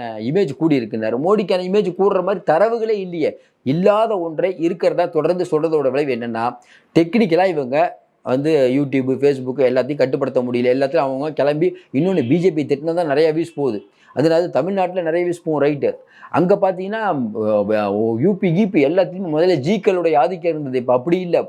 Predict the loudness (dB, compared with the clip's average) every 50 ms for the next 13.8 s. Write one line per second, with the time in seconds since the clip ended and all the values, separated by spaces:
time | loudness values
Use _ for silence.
0 | -6 -2 0 0 2 2 0 0 0 0 0 0 0 0 -2 0 0 -2 -2 -2
1 | -2 -6 -10 _ -2 0 2 2 2 2 0 0 0 2 2 2 0 0 -2 _
2 | -20 _ -4 0 2 4 4 4 2 0 0 0 0 -2 0 0 -2 0 2 2
3 | 2 2 0 -2 -4 -4 -2 -2 -2 -4 -4 -10 _ _ _ _ 0 2 2 2
4 | 2 0 -2 -2 -2 0 -2 -2 -2 -4 -2 0 0 -2 0 0 0 0 2 2
5 | 0 0 0 0 0 0 0 0 0 0 0 0 -2 0 2 2 2 0 0 2
6 | 2 2 2 2 0 -2 -2 -2 -4 -4 -4 -4 -2 0 0 -2 0 0 0 0
7 | 0 -2 -4 -10 _ _ 0 2 4 4 4 4 4 4 4 4 2 0 -2 -2
8 | -2 -2 -2 -4 -6 -8 -8 -10 -8 -8 -8 -8 -8 -6 -6 -4 -2 0 2 2
9 | 2 2 0 0 0 0 0 -2 -4 -6 -4 0 2 2 2 2 2 0 0 -2
10 | -2 -4 -4 -4 -6 -4 -4 -4 0 2 2 2 2 0 -2 0 0 0 0 0
11 | -4 -2 0 0 2 0 0 -6 -14 _ _ _ -4 0 0 2 0 0 -2 -2
12 | -2 -2 0 0 -2 0 0 0 2 2 0 0 0 -4 -2 0 2 2 2 2
13 | 2 2 2 2 0 0 0 0 0 0 0 0 0 -2 -2